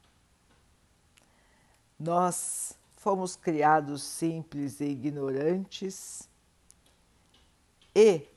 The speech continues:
portadores de sensações.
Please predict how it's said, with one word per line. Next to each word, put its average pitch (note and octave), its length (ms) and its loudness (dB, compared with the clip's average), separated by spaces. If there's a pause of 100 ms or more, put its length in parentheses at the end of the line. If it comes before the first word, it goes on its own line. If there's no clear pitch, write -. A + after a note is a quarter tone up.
(140)
portadores F3+ 1040 4
de D#3 160 -4
sensações. - 2250 -2